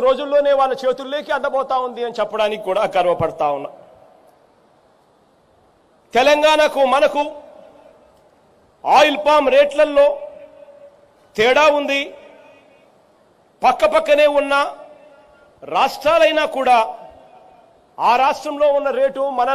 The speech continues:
రాష్ట్రం కన్నా పెచ్చుగా ఉంది, మన రాష్ట్రంలో తక్కువగా ఉంది. అది పెంచండి అని చెప్పి రైతులు గతంలో అడిగినా కూడా వినే నాతుడు లేని పరిస్థితిని మారుస్తూ ఆయిల్ పామ్ రేట్, ఆయిల్ పామ్ రైతులకు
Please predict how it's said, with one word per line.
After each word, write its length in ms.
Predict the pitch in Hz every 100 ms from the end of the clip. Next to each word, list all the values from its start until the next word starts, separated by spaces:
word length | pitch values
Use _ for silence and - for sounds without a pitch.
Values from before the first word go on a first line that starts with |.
| 277
రాష్ట్రం 300 | 302 - 285
కన్నా 220 | 285 277 269 240
పెచ్చుగా 380 | 247 285 262 294 277
ఉంది, 200 | 247 262 269 - _ _ _ _ _ _ _
మన 220 | 104 165 247 262
రాష్ట్రంలో 440 | 269 294 330 339 311
తక్కువగా 400 | 285 302 311 302 294
ఉంది. 200 | 277 269 277 - - - _ - _ _ _ 160
అది 120 | 202 208
పెంచండి 480 | 185 233 277 277 302 294
అని 120 | 285
చెప్పి 260 | 262 247 240 254 226
రైతులు 280 | 262 277 247
గతంలో 340 | 233 269 269 262 226
అడిగినా 300 | 247 262 262 240
కూడా 180 | 247 240
వినే 200 | 208 226 226 202
నాతుడు 320 | 233 262 254
లేని 160 | 254 240 214
పరిస్థితిని 460 | 214 - - 226 180
మారుస్తూ 460 | 180 233 247 - 269 214 - - - - _ _ _ _ _ _ _ -
ఆయిల్ 420 | 160 277 277 247
పామ్ 220 | 247 262 247
రేట్, 200 | 262 269 - 214
ఆయిల్ 200 | 262 277 269
పామ్ 180 | 277 247
రైతులకు 420 | 254 - 302 285